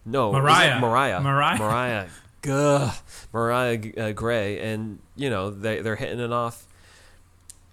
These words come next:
Speaker 1: Things are coming up Pope.
Speaker 2: Yeah. Can't, I, I
Speaker 1: And
Speaker 2: mean, what else can you say? He's, and he, business is booming.
Speaker 1: Yeah. India, it's got the cotton going, going through.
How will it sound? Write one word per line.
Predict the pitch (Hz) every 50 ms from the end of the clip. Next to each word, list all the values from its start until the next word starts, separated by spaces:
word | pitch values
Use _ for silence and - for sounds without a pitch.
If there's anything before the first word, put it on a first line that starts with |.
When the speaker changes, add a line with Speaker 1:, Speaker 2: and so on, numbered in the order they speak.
| _ _ _ _ _ - -
Speaker 1:
Things | - 127 135 160 165
are | 170
coming | - 147 143 131
up | 131 135 131 -
Pope. | - 113 139 151 - - - - - - _ _ _ - - _ _ _ _ _ _ _ _ _ _ _ _ _ _ _ _ _ - - - - -
Speaker 2:
Yeah. | 135 151 185 180 - - - - - - - - _ _ _ _ _ _ _ _ _ _ _ _ _ _ _ _ - - - _ _ _ - - _ - - - -
Can't, | - 180 180 -
I, | 156 165
I | 165
Speaker 1:
And | 165 - - - 160
Speaker 2:
mean, | 151 147 147 139 139 139 143 160
what | 170 170
else | 175 170 170
can | - 180 160
you | 160
say? | 143 - 202 180 147 117 -
He's, | 143 139 143 127 - - - - - - - - - - - - - _ - -
and | 170 185 202
he, | 208 190
business | 147 131 175 185 185 208 208 208
is | 196 156
booming. | 175 214 226 175 107 92 - - - - - - - - - - - - - - -
Speaker 1:
Yeah. | - 101 110 113 - - - - - - - _ - - - - - - - - - - -
India, | 113 117 113 123 131 123 107 104 - -
it's | - 101 87 69 78 -
got | - 113 110
the | 107
cotton | - - 120 78 - 113
going, | 101 117 107 101 69
going | - 104 101 95
through. | - - 95 92 90 98